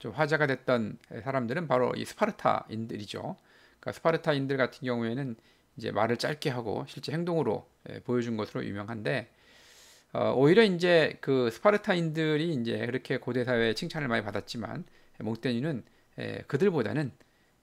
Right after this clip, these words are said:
에, 착상의 풍요로움에 마음을 쓰는 크레타인이 한 수 위다, 이렇게 이야기를 하면서, 어, 스파르타인들도 이제 나름 훌륭하지만 그거보다, 에, 크레타인들의, 에, 가진 그 문화에 대해서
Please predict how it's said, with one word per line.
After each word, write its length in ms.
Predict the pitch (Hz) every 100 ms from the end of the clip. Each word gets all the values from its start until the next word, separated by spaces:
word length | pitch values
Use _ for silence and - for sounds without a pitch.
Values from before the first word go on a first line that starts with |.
| -
에, 540 | 107 107 113 110 113 _ _
착상의 460 | - - - 214 214
풍요로움에 600 | - 208 190 175 165 156
마음을 420 | 120 123 127 123
쓰는 240 | - 135
크레타인이 800 | 120 - 196 - 139 120 180 262 _ _ -
한 200 | 202 208
수 200 | 196 110
위다, 300 | 151 - - -
이렇게 220 | 113 135
이야기를 300 | 117 110 113
하면서, 520 | 131 139 113 117 202 - - - _
어, 80 | -
스파르타인들도 1040 | 107 - 175 170 160 139 135 131 120 147
이제 220 | 147 113 127
나름 200 | 113 113
훌륭하지만 640 | 170 156 120 120 127 98 - _ -
그거보다, 500 | 123 120 120 104 156 -
에, 80 | -
크레타인들의, 1000 | - 180 165 139 123 120 113 127 208 - - _ -
에, 180 | 113 -
가진 400 | - 123 113 -
그 400 | 110 107 - - -
문화에 340 | 113 120 113
대해서 520 | 101 101 104 110 135